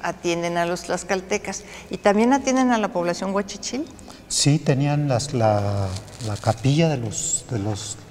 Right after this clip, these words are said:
Speaker 2: naturales de Tlaxcalteca y atendían a los de Santiago, ¿eh? Y un ejemplo,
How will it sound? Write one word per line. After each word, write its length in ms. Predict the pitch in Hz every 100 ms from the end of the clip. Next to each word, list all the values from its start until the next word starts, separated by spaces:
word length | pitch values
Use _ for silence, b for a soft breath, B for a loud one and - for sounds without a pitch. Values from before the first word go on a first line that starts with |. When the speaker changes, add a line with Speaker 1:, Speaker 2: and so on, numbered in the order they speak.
| -
Speaker 2:
naturales 560 | 113 - 117 120 131 131
de 80 |
Tlaxcalteca 720 | 120 117 104 127 117 127 123 143
y 100 | 123
atendían 520 | 117 117 113 127 123
a 60 | 117
los 180 | 104
de 80 | 101
Santiago, 540 | - 113 110 143 156 147 - - - 131
¿eh? 1040 | 117 - - - - - - - - 120
Y 20 |
un 140 | 135 143
ejemplo, 680 | 143 135 135 147 131 113